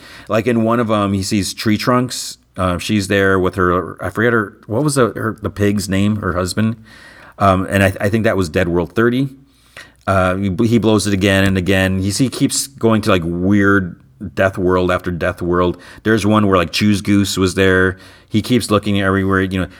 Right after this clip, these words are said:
Then finally he's like, "I've tried every note in this thing." And the last, like, where he finds his parents, uh, hi-, him, his, and Jake's parents. So they, they tell him that, you know, to get to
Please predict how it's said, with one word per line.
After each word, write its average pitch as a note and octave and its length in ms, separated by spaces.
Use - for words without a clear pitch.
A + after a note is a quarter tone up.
Then G#2+ 140
finally A#2+ 320
he's A2 140
like, F#2+ 180
"I've A#2+ 140
tried D3 240
every C3+ 180
note C3 460
in A#2 80
this G2+ 200
thing." F#2+ 380
And F2+ 560
the G#2+ 160
last, A#2+ 380
like, G2 220
where G2 140
he G#2 120
finds G#2 300
his G2 140
parents, F2 500
uh, E2+ 180
hi-, F#2 240
him, F#2 220
his, E2 240
and F#2 120
Jake's - 260
parents. D2 360
So G#2+ 520
they, G#2+ 280
they G2+ 220
tell C3 280
him A2+ 100
that, G2+ 280
you G2+ 80
know, F#2+ 80
to G2 200
get F#2+ 320
to F#2 720